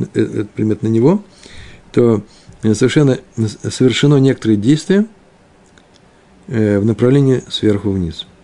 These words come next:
М-, Мишна привела три примера. Каток на крыше, бочка на верёвке, спускаемая, и человек спускается по лестнице.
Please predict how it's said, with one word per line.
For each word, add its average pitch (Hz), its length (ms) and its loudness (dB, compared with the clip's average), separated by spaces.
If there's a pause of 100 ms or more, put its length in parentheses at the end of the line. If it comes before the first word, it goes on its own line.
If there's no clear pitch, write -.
(320)
М-, 156 100 -4 (100)
Мишна 196 300 2
привела 170 340 2
три 143 160 0
примера. 87 400 -2 (920)
Каток - 320 -2
на 95 120 -4
крыше, 117 420 -6 (760)
бочка 113 400 0
на 104 60 2
верёвке, 95 520 -2 (180)
спускаемая, 123 580 -2 (280)
и 127 80 0
человек 208 240 0
спускается - 440 -4
по 151 100 -4
лестнице. 120 360 -6